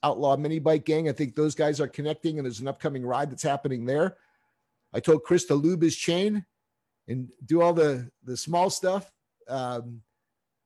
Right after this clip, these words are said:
I think he's racing on dirt. It's his first time out there. He's a recent entry into the mini bike scene. I think we had a little bit to do with getting him back into it. So good luck, Chris. You're in good hands with the guys from Tomb. I wanna give a shout out across the border to my buddy Neil Kochman.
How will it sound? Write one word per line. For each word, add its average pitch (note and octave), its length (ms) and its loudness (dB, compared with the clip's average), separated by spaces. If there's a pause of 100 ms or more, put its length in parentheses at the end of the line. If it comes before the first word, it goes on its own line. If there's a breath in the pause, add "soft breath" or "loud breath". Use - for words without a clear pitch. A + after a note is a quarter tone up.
(160)
I A#2+ 60 -8
think - 200 -4
he's D#3 160 -4
racing E3 280 0
on C#3+ 220 -2
dirt. D#3+ 340 2 (480)
It's - 80 -18
his D3+ 120 -6
first E3 240 -2
time E3 200 -2
out D3 220 0
there. D#3 160 4
He's D#3 220 0
a D3+ 40 0
recent D3+ 400 -2 (220)
entry D#3+ 380 -2
into D3 160 -6
the C#3+ 100 -6
mini D3 220 -4
bike C#3+ 240 0
scene. D3+ 420 -6 (240)
I - 40 -10
think G3+ 140 -4
we G3 80 2
had E3+ 100 4
a E3 40 0
little D#3+ 180 2
bit D#3 180 0
to D3 60 -6
do D#3+ 160 0
with D#3 160 0
getting E3+ 220 2
him D#3 220 -4 (260)
back E3 220 0
into D#3+ 280 0
it. F#3 120 -2
So E3 120 -2
good F3 220 0
luck, F3+ 220 0
Chris. F#3 320 -4 (1300 soft breath)
You're D#3+ 160 2
in D3+ 80 0
good F3 160 4
hands E3 260 2
with D3+ 100 0
the D3+ 60 2
guys D#3 240 2
from C#3 180 -8
Tomb. G#3 460 2 (1200)
I - 60 -2
wanna F#3 160 2
give F3+ 100 4
a F3 60 4
shout F#3+ 240 2
out F3+ 220 2
across F3 280 -2
the F3 100 -4
border F3+ 220 0
to E3+ 120 -6
my E3 100 -2
buddy E3 300 0
Neil E3+ 520 0
Kochman. G3+ 520 -2